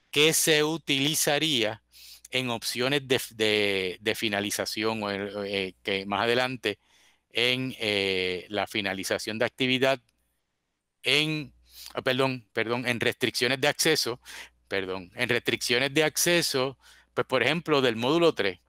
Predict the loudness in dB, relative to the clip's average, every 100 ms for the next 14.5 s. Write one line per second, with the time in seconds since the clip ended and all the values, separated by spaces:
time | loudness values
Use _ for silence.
0 | _ -20 _ _ -6 -2 0 2 2 2
1 | 2 2 2 0 2 4 6 4 2 0
2 | 0 -2 0 0 2 2 2 -2 0 0
3 | 0 -2 -2 -2 0 0 0 -2 0 0
4 | -2 -4 -8 -20 -20 _ 0 2 2 0
5 | 2 4 4 2 2 2 2 -2 -2 -2
6 | 0 0 0 -2 -2 0 2 2 0 -6
7 | -10 -20 _ _ -20 _ -2 2 4 4
8 | 4 2 -4 -4 -4 -6 -2 2 4 4
9 | 4 2 2 2 2 0 0 -2 -2 -2
10 | -2 -2 -2 0 -2 -2 -4 -4 -6 -10
11 | -14 -18 _ _ _ _ _ _ _ _
12 | _ _ -4 0 0 0 -2 -2 0 -2
13 | 0 -2 -2 0 2 4 2 2 0 0
14 | 0 0 -2 -6 -8